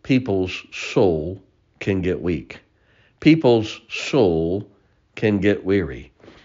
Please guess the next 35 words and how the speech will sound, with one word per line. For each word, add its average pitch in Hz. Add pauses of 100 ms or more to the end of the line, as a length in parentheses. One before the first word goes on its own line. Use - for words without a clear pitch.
(280)
Maybe 127
your 107
soul 90
is 82
weak 101
today. 67 (580)
If 110
it 113
is, 117 (600)
it, 117 (140)
uh, 107
I 120
can 107
help 104
you. 67 (480)
You 113
say, 135
"Well, 120
my 131
soul's 143
not 131
weak 147
today, 98
Pastor," 117 (460)
but 101
it 95
will 101
be 82
someday. 78 (720)
Everybody 131
has 110
times 92 (240)
when 104
their 92
soul 85